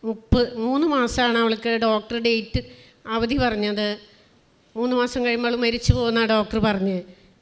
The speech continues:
പക്ഷേ അവൾ പാലൊന്നും കുടിക്കാൻ പറ്റൂല. ഇങ്ങനെ പാലൊക്കെ കോരിയാ കൊടുക്കുന്നേ. അപ്പം ഞാനും വിചാരിച്ചു അവൾ മരിക്കുമായിരിക്കുമെന്ന്.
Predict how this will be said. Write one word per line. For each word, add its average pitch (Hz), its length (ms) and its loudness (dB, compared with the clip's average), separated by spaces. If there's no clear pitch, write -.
പക്ഷേ 240 260 -2
അവൾ 247 440 2
പാലൊന്നും 269 460 0
കുടിക്കാൻ 247 360 -2
പറ്റൂല. 233 360 -4
ഇങ്ങനെ 240 240 -6
പാലൊക്കെ 240 640 -4
കോരിയാ 247 360 -4
കൊടുക്കുന്നേ. 202 520 -6
അപ്പം - 760 -16
ഞാനും 226 300 -2
വിചാരിച്ചു 233 400 -2
അവൾ 247 120 0
മരിക്കുമായിരിക്കുമെന്ന്. 233 1000 -2